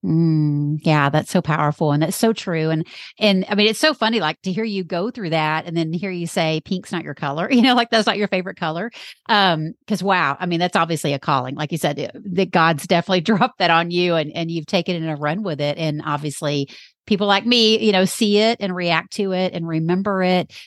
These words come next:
And that's what it's all about. So thinking along those lines, and you kind of alluded to it a little bit, Katie, but I'd love for you just to tell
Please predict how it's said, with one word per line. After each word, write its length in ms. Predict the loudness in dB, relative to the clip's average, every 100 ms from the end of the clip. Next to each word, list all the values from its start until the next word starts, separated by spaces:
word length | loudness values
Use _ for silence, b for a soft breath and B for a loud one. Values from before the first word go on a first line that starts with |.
| B 0
And 260 | 2 2
that's 180 | 0 -4
what 80 | -6
it's 100 | -6
all 120 | -6
about. 480 | -4 -2 0 -2 -2
So 280 | 2 2 2 B B B
thinking 260 | 0 2 2
along 240 | 4 4
those 180 | 2 0
lines, 280 | 2 2 2
and 80 | -2
you 60 |
kind 160 | -4 -4
of 60 | -2
alluded 320 | -2 0 0
to 100 | 0
it 40 | 0
a 40 |
little 160 | 2 0
bit, 200 | 2 0
Katie, 280 | 0 0 2
but 100 | 2
I'd 140 | 2
love 160 | 2 0
for 80 | 2
you 80 | 0
just 160 | 0
to 60 | -2
tell 440 | 0 2 2 0